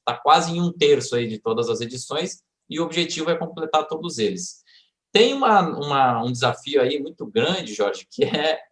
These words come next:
assim, qual vai ser o próximo, né? Porque isso depende muito da situação atual, dos temas que estão sendo, é, discutidos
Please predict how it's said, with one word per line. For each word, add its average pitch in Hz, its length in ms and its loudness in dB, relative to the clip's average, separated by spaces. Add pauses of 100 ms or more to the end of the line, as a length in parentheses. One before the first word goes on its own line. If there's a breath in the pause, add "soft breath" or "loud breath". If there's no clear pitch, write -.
(100)
assim, 127 320 -4
qual 180 180 4
vai 185 120 0
ser 202 120 0
o 185 140 -4
próximo, 113 500 2
né? 107 200 -2 (400 soft breath)
Porque 190 220 2
isso 226 220 2
depende 196 420 4
muito 175 380 0
da 143 120 2
situação 127 480 -4
atual, 143 480 2
dos 123 160 -12
temas 151 260 2
que - 80 -12
estão 127 180 -6
sendo, 117 460 -6
é, 107 340 4
discutidos - 600 -10